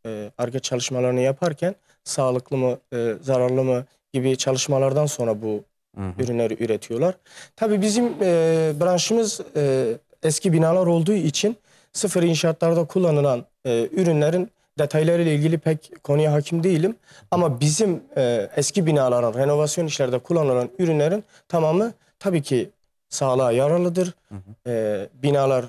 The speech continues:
Speaker 1: nefes alıyor. Mantolamada yapılsa, fileli sıvada yapılsa,
Speaker 2: Hı hı.
Speaker 1: dekoratif sıvada yapılsa,
Speaker 2: Hı hı.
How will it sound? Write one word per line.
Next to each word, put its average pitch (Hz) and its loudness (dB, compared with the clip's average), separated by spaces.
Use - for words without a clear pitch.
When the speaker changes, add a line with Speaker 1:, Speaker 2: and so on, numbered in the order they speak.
Speaker 1:
nefes 131 -4
alıyor. 165 2
Mantolamada 131 0
yapılsa, 143 -2
fileli 120 0
sıvada 143 0
yapılsa, 143 0
Speaker 2:
Hı 151 -4
hı. - -6
Speaker 1:
dekoratif 123 -4
sıvada 147 -2
yapılsa, 139 -4
Speaker 2:
Hı 170 -10
hı. 95 -12